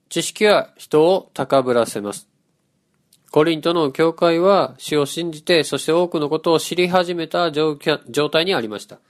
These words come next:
そしてこういったことについて恐れることがなくなってきたわけです。彼らには信仰がないが、私たちは信仰を持っている。私は自由にすることができ、自分には知識があって、また権威がある。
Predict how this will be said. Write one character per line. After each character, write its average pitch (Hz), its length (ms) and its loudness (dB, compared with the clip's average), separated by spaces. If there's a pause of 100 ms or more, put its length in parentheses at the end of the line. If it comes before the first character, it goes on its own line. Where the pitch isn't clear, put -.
(640)
そ 156 160 0
し - 80 -8
て 190 160 6
こ 185 140 2
う 180 40 4
い 175 40 0
っ - 20 -16
た 175 140 2
こ 175 100 0
と 180 120 -2
に 156 100 0
つ 160 160 -2
い 147 80 -2
て 170 300 2
恐 135 260 2
れ 165 100 2
る 147 200 2
こ - 180 -6
と 151 100 0
が 131 100 2
な 127 120 0
く 151 80 -4
な 151 80 2
っ 156 40 -4
て 139 120 -4
き - 80 -16
た 110 100 2
わ 95 80 -4
け 98 80 -14
で 95 100 -18
す。 - 140 -20 (840)
彼 156 200 2
ら 143 140 2
に 160 120 -2
は 156 120 4
信 170 260 -4
仰 175 140 2
が 175 120 4
な 185 120 2
い 170 60 0
が、 175 320 0 (160)
私 175 260 0
た - 80 -4
ち 233 140 0
は 202 80 4
信 175 240 -4
仰 175 120 4
を 165 40 4
持 180 80 2
っ 190 80 -2
て 156 100 2
い 120 60 2
る。 - 160 -10 (840)
私 147 340 -2
は 170 120 4
自 139 160 -2
由 170 220 2
に 160 260 0
す - 300 -6
る 156 80 0
こ 160 100 2
と 175 120 0
が 147 100 6
で 139 140 0
き、 190 360 -4 (460)
自 147 160 -4
分 165 120 0
に 170 100 2
は 151 80 4
知 185 120 -2
識 - 260 -2
が 151 120 6
あ 175 60 2
っ - 140 -16
て、 175 200 0
ま 139 160 0
た 160 360 2
権 202 220 0
威 170 60 -4
が 135 100 4
あ 180 60 4
る。 - 160 -4